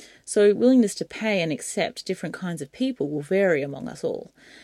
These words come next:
and it's definitely something we all subconsciously consider. There are also two ways of looking at opportunity cost here, and if you remember from previous episodes, this term just means the time or money you spent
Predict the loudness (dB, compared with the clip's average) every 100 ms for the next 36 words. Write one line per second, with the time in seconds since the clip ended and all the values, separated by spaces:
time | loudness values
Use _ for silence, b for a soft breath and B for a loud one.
0 | B -6 -2 0 -2 -4 -8 -6 -6 -2
1 | -2 0 0 -2 -4 -8 -6 2 2 2
2 | -6 -8 -10 -10 -10 -10 -10 -8 -2 -2
3 | -4 -12 _ _ _ _ _ _ _ _
4 | 6 8 8 2 -2 0 2 4 4 2
5 | -2 -2 -2 -4 -4 -4 -4 -4 -6 -6
6 | -4 -6 -4 -6 -6 -4 -4 -4 -10 _
7 | b b b b -2 0 0 2 4 4
8 | 4 2 -2 0 2 2 0 -4 -6 -6
9 | -6 -6 -10 -14 b b b -6 -2 0
10 | 0 0 -2 -2 -2 -2 -4 -8 -6 -4
11 | 0 0 0 -2 -2 -2 -4 -4 -4 -4
12 | -10 -14